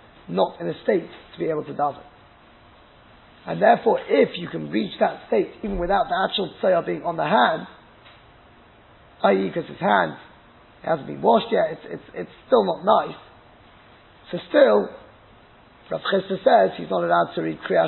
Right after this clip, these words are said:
Shema in that state. So to sum up, in fact, according to that, by the way, so it's Muvan, it's self-understood that it's not similar to the case of the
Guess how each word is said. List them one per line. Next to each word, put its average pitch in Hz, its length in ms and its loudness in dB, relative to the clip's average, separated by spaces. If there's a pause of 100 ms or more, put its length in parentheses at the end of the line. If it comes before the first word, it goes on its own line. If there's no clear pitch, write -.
Shema 76 160 -6
in 73 60 -4
that 73 240 -4
state. - 180 -12 (1700)
So - 40 -10
to - 60 -16 (160)
sum 226 180 4
up, - 340 0 (1500)
in 131 80 -10
fact, 143 260 2 (220)
according 180 320 -2
to 151 60 -12
that, 185 180 4
by 147 120 0
the 135 80 -10
way, 143 240 -6 (500)
so - 60 -10
it's - 100 -16
Muvan, 175 540 2 (680)
it's - 160 -14
self-understood 165 840 4 (680)
that 160 100 -2
it's 151 100 -10
not 170 220 -2
similar 180 200 -2
to 156 140 -10
the 156 80 -6
case 175 340 0
of 160 180 0
the 156 300 -6